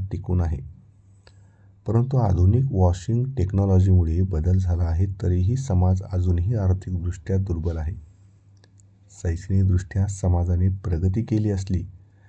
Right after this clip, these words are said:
तरी राजकीय प्रतिनिधित्व तुलनेने कमी आहे. गाडगेबाबा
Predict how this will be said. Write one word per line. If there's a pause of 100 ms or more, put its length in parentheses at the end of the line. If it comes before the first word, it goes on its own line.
(320)
तरी
राजकीय
प्रतिनिधित्व
तुलनेने
कमी
आहे. (760)
गाडगेबाबा